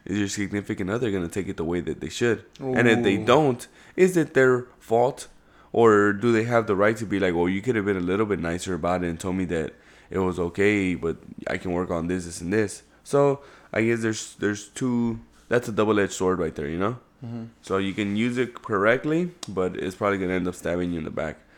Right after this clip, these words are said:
Speaker 1: But I feel, as a person, honesty is always the best way. I've, uh, gone through a lot of relationship experience in, in the past. And, um, yeah, lying, it's, it's, it's bad, man.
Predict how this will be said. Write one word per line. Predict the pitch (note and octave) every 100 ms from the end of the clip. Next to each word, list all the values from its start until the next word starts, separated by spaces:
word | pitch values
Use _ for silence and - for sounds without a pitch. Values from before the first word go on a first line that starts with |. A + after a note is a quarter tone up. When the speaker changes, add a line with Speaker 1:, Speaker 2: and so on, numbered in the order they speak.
| _
Speaker 1:
But | A#2+
I | C3
feel, | D3 D#3 D3 D3 C#3+ - - _ _ -
as | - G#2
a | G2+
person, | A#2+ A2+ - B2
honesty | C#2 G#2 A2+ - G2+
is | F#2
always | F#2 F#2+
the | D#2
best | E2 F2+
way. | E2 E2+ E2+ _ _ _ _ _ -
I've, | G2 G#2
uh, | G#2+ G2+ F#2+ F#2+
gone | G2 G2+
through | G2+ F#2
a | F2+ F#2
lot | G2+
of | G2+ F#2 - _ -
relationship | F#2 F2+ G2 - A2 - A2+ -
experience | G#2+ - A2 A#2+ B2+ C3 -
in, | F#2 F2+ E2+ C2
in | F2+
the | E2
past. | A#2+ A#2+ C#3 D3 - _ - - - -
And, | - G2 F#2+
um, | F2+ E2 E2 D#2+ - _ _ _ _ _ _ _ -
yeah, | A2 G2+
lying, | F2 F2+ A2 C#3 D3+ C#3+ _ -
it's, | - F2+ _ - -
it's, | F#2 -
it's | D#2+ -
bad, | E2+ D2+ E2
man. | E2 E2+